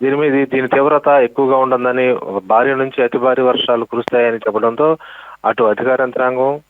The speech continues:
అట్లాగే రాష్ట్ర ప్రభుత్వం కూడా అప్ర-, అప్రమత్తం అయింది. కోస్తా ప్రాంతంతో పాటు రాయలసీమ, ఆ, ఇటు మొత్తం వర్షాలు కురిసే అవకాశం ఉన్నందున అన్ని జిల్లాల కలెక్టర్లను అప్రమత్తం చేస్తున్నారు.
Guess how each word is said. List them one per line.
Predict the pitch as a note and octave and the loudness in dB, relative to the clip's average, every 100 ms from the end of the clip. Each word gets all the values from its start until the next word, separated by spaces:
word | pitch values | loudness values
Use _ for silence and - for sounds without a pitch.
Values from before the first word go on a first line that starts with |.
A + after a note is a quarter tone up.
| _ - | _ -16
అట్లాగే | - B2+ B2+ B2+ A2 G2+ - - | -4 -2 0 2 0 -2 -8 -2
రాష్ట్ర | G#2 A#2+ C3 | 0 0 -2
ప్రభుత్వం | - B2 A#2+ B2+ | -4 -4 -2 0
కూడా | A#2+ | 2
అప్ర-, | G2+ - G#2+ | 0 0 -2
అప్రమత్తం | G2 A#2 A#2+ B2 A#2+ | 0 -2 -2 -2 -2
అయింది. | A2+ A#2 C3 D#3 _ _ - - | -2 -2 -4 -6 _ _ -12 -2
కోస్తా | B2 - C#3+ | -2 0 0
ప్రాంతంతో | C#3+ C#3 C#3+ C#3 C#3 | 0 0 -2 0 0
పాటు | C#3+ C3+ D#3 D#3 | 0 0 2 2
రాయలసీమ, | B2 B2 C3+ - C#3+ C3+ C#3+ D3 - - _ _ - | 4 4 0 -2 -4 0 0 -2 -6 -20 _ _ -6
ఆ, | B2 B2+ | -2 0
ఇటు | B2 C3+ C3+ B2 | -2 -2 0 0
మొత్తం | A#2 - C#3+ B2+ | -2 -4 -2 0
వర్షాలు | A#2+ C#3 C3 | 0 0 0
కురిసే | B2+ A#2+ G#2+ | -2 -4 -2
అవకాశం | A#2+ A#2+ B2 - | -2 0 -2 -2
ఉన్నందున | A#2 A#2 B2+ F3 F#3 - - - | -2 -2 0 -2 -4 -14 -14 -6
అన్ని | B2 C#3 | -4 -2
జిల్లాల | D3 D3 C#3+ | 0 0 0
కలెక్టర్లను | C#3 C#3 C3 B2+ C3+ C3+ B2+ B2 | -2 -2 -2 0 0 0 0 -2
అప్రమత్తం | B2 A#2 D3 D3 C#3+ C#3 | -4 -4 -2 -2 -2 -2
చేస్తున్నారు. | B2+ A2+ G#2 F2+ D#2 | -2 -4 -4 -4 -6